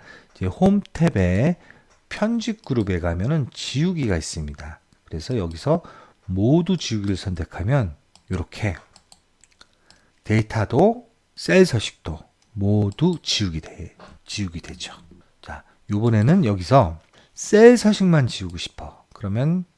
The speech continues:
동일하게 요 홈 탭에 편집 그룹 가서 지우기 클릭하고 여기서 서식 지우기를 누르면 자, 화면에 보시는 것처럼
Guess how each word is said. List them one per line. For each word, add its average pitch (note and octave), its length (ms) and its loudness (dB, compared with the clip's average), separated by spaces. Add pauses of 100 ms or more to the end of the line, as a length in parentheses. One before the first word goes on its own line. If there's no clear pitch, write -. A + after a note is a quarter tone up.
(260)
동일하게 A#2 720 -2 (340)
요 F2+ 360 -6 (260)
홈 E3 120 -2
탭에 C#3+ 640 0
편집 F3+ 320 -8
그룹 - 180 -10
가서 C#3 540 -4 (520)
지우기 B2 500 -6
클릭하고 - 720 -8
여기서 F#2 320 -6
서식 - 460 -6
지우기를 G2 420 -6
누르면 F#2 460 -2 (340)
자, D#2+ 320 -14
화면에 F3+ 260 2
보시는 G#2 340 -4
것처럼 F#2 560 -4